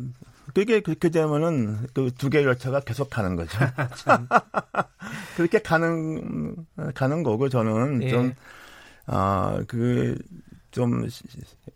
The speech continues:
Speaker 1: 시간이 됐는데요.
Speaker 2: 예.
Speaker 1: 이천십이 년에 그 이제 티비그니 브레젠스키라는 그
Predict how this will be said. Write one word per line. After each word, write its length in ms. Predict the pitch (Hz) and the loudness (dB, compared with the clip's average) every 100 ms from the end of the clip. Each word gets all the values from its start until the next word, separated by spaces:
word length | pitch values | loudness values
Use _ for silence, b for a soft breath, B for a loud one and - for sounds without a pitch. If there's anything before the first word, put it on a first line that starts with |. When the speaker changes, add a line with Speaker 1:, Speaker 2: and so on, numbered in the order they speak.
| 113 | -18
Speaker 1:
시간이 320 | - 170 143 151 | -6 0 2 2
됐는데요. 640 | 131 104 95 92 107 143 | 2 2 0 0 0 0
Speaker 2:
예. 60 | 113 | 0
Speaker 1:
이천십이 540 | 120 127 123 127 139 | 0 2 0 -2 0
년에 680 | 123 110 107 101 107 123 117 | 2 2 2 0 2 2 0
그 320 | 107 107 107 104 | 0 0 0 0
이제 160 | 107 | 0
티비그니 520 | 107 - 135 127 123 123 | 0 0 0 2 2 2
브레젠스키라는 1000 | 104 110 104 104 - 117 101 95 98 98 | 0 0 0 -2 -4 -2 -2 -2 -4 -6
그 360 | 101 98 95 | -4 -4 -6